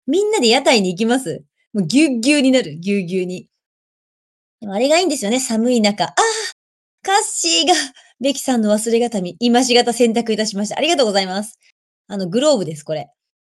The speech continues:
アデルフォスの。こいつよかったよ。こい-、こいつのおかげで手もかじかみませんでした。ただ、これだけじゃ絶対ダメだったから、装備的には、あの、あの、ハンドルカバーね。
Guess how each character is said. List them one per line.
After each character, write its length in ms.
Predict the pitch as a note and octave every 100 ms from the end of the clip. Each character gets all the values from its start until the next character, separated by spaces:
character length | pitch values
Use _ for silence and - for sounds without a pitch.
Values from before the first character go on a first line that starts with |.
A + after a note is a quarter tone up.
| _ _
ア 120 | F#3
デ 100 | F#3+
ル 80 | G3+
フ 140 | F#3+ F3+
ォ 20 |
ス 140 | -
の。 160 | D3+ C#3+ _ _ _ _ _ _
こ 160 | - A3
い 40 |
つ 140 | A3 G#3
よ 100 | A3
か 100 | A3+
っ 100 | A3
た 80 |
よ。 240 | C#3 E3 - _ _
こ 180 | - G#3+
い-、 60 | G#3 -
こ 200 | - C#4
い 60 |
つ 100 | C#4
の 160 | D4 C#4+
お 40 |
か 100 | C#4
げ 120 | C#4 C4+
で 200 | C4 C4
手 140 | C4+
も 120 | A3+
か 140 | G#3+ G#3+
じ 100 | A3
か 80 |
み 140 | A#3+ G#3+
ま 80 | A3
せ 140 | A3
ん 60 | D#3
で 60 |
し 80 | D3+
た。 160 | - -
た 100 | -
だ、 160 | A4 A#3+ - _
こ 120 | - F#4
れ 100 | A4
だ 100 | A4+
け 120 | A4+
じ 80 | C#4+
ゃ 80 | G#3
絶 240 | G3 F#3+
対 180 | A#3 G#3+
ダ 120 | A3
メ 80 | A#3+
だ 80 | A#3
っ 80 |
た 100 | A3+
か 100 | F3
ら、 140 | A3 A3
装 160 | D4
備 140 | D4 C#4
的 240 | D4+ C#4+
に 120 | D4
は、 320 | A3+ G#3 E3+ F#3+
あ 60 |
の、 320 | F#3+ F3+ E3+ E3 _ _ _ _ _ _
あ 80 | F#3+
の、 80 |
ハ 160 | F3+ A#3+
ン 60 | A#3
ド 80 |
ル 100 | G#3+
カ 140 | G#3 F#3+
バ 180 | A2+ -
ー 60 |
ね。 160 | A3 B3+